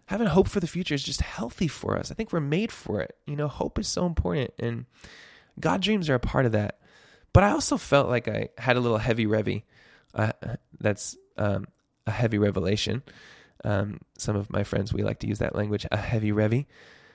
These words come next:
But I just wanted to say to someone who feels like you're on a treadmill right now or a hamster wheel,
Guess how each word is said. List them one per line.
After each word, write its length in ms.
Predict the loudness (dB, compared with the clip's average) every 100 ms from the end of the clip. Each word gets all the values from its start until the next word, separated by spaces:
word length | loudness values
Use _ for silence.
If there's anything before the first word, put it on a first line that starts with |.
| _ _
But 120 | 4 4
I 60 |
just 140 | 4 0
wanted 140 | -2
to 80 | 0
say 220 | 4 4
to 60 | 4
someone 360 | 2 4 4
who 100 | 2
feels 380 | 0 2 2 4
like 140 | 0
you're 120 | 0 0
on 200 | 0 -4 _ -4
a 80 | -2
treadmill 440 | 4 4 6 4
right 160 | 2 0
now 240 | 0 -2 2
or 100 | 2
a 60 |
hamster 440 | 2 -2 0 0 2
wheel, 360 | 2 2 -2